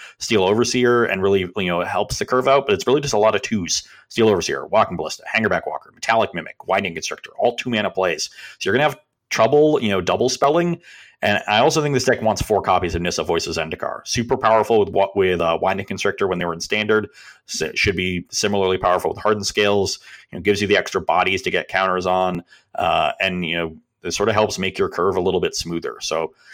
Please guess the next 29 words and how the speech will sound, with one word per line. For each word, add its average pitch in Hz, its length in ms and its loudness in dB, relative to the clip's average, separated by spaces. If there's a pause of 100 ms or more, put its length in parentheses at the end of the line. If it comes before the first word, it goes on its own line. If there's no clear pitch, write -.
(120)
i-, 95 40 -4
if 95 240 -2
you 95 80 -2
do 117 180 4
wanna 117 280 4
play 117 140 2
this 113 160 0
deck, 110 300 2
I 95 80 2
would 95 120 2
look 98 160 0
at - 100 -6
four 92 180 0
copies 85 360 -2
of 80 60 -6
Nissa 92 460 0
as 87 100 -4
a 82 60 -2
start. - 440 2 (340)
I'm 90 80 -4
not 92 160 4
a 87 40 0
big 90 180 -2
fan 90 160 -2
of 85 100 -6
Metallic 87 400 0
Mimic, 98 460 -6
uh, 78 340 0
and 85 160 -6